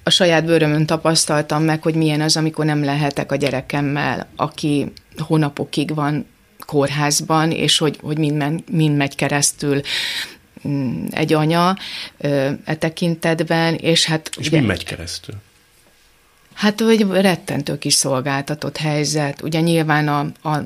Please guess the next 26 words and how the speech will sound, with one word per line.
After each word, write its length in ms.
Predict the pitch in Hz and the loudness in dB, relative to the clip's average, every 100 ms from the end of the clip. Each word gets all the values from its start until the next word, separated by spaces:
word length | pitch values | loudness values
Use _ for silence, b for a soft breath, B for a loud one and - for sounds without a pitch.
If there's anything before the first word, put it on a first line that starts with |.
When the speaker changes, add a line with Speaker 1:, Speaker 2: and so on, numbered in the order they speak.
| - | -4
Speaker 1:
nap 360 | 156 156 147 - | -2 0 -2 -4
nagy 320 | - 156 151 143 | -4 0 0 2
részét 380 | 139 139 139 | 2 2 0
szeretnéd 500 | 131 143 139 135 139 | 0 -2 -2 -2 -2
ott 200 | 123 143 | -2 -6
tölteni, 600 | - 147 139 151 143 143 143 B B B | -2 -2 -2 -4 -2 -4 -4 B B B
ráadásul, 920 | 151 151 147 147 147 - - 143 143 151 - - - 208 | -2 2 4 4 4 4 4 4 2 0 -6 -18 -12 -6
mm, 500 | 165 156 123 120 104 - 139 | -4 -2 -4 -4 -6 -10 -10
hát 240 | - 156 - | -4 -4 -4
szerintem 320 | - 156 147 | -4 -2 0
most 260 | 151 147 - | 0 2 0
már 220 | 147 131 - - - 165 | 0 -4 -8 -20 -16 -2
végképp, 420 | 156 151 - 147 | 0 0 -4 -2
de 200 | 135 127 - | 0 -2 -2
akkor 280 | 143 - | -4 -2
is 140 | 139 - | 0 0
az 80 | 139 | -2
egészségügybe 880 | 143 147 143 147 156 139 147 147 147 B B B - | 0 0 2 0 -2 -6 -4 -6 -6 B B B -2
egy 240 | 143 147 - | -2 -2 -8
jól 300 | - 185 180 | 2 6 8
működő 580 | 170 151 123 - 143 139 | 8 6 2 -2 0 2
és 140 | 135 - | 2 2
egy 100 | 151 | 2
jól 200 | 165 160 | 2 2
együttműködő 800 | 156 151 147 143 139 147 147 | 2 0 -2 -4 -2 0 0
anya, 500 | 143 156 143 143 147 | 0 0 0 0 -2